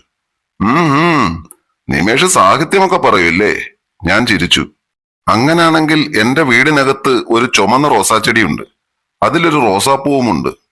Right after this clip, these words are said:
അങ്ങനെയാണെങ്കിൽ നിമേഷ് വീട്ടിൽ വന്നാൽ ആ റോസാപ്പൂവ് കാണാം." "എങ്കിലൊരു കാര്യം ചെയ്, ഞാൻ ഇപ്പോൾ വരട്ടെ ടീച്ചറെ?" "അയ്യോ, ഇപ്പൊ വേണ്ട,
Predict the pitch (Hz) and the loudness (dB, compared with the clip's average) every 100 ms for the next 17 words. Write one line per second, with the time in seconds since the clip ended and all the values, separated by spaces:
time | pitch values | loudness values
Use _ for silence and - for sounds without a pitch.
0 | _ _ - - 90 120 151 147 151 143 | _ _ -6 -2 0 2 2 2 2 0
1 | 147 143 - - 104 123 151 151 120 127 | 0 -2 -6 -4 0 2 2 2 0 0
2 | 160 147 139 135 123 117 - 104 117 98 | 0 2 2 2 0 -6 -2 0 2 0
3 | 120 117 120 113 76 - - _ - _ | 0 0 0 0 0 -2 -4 _ -20 _
4 | _ _ _ _ _ 113 139 190 190 175 | _ _ _ _ _ -4 0 2 2 2
5 | 143 170 131 104 107 - - 113 160 156 | 2 2 0 -2 -4 -12 -4 -2 0 0
6 | 180 185 151 147 107 95 87 80 73 _ | 2 2 2 0 0 0 0 -2 -4 _
7 | _ _ _ _ - 143 160 - - - | _ _ _ _ -2 0 2 -2 -6 -6
8 | 107 110 196 170 101 | -4 0 2 2 0